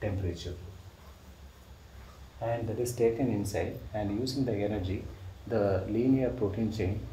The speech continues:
fold itself and it forms a super secondary structure. After,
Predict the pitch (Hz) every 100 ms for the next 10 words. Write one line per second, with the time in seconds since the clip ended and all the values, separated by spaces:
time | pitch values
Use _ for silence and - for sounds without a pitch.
0 | - - 120 127 104 90 - 82 139 -
1 | - - - 120 120 107 - 113 110 -
2 | - 107 104 95 87 87 - 85 85 78
3 | - - - - - 117 127 127 147